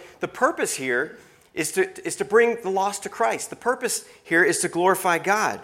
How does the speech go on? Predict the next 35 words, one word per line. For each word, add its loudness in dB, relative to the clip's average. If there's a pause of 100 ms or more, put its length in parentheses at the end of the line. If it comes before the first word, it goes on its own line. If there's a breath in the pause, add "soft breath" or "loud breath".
(200 loud breath)
The -12
text -2
says 0
that 0
they 2
may 2
glorify 2
God. -6 (760 soft breath)
Makes -4
me -6
think 0
of -2
Matthew 2
five 2
sixteen, 0 (100)
that, -14
that, -6
that, -2
"Let 0
your 2
light 0
so 0
shine -4
before -2
men 0
that -2
they -4
would -10
see -6
your -4
good -8
deeds -10
and -10
glorify -2
God." -6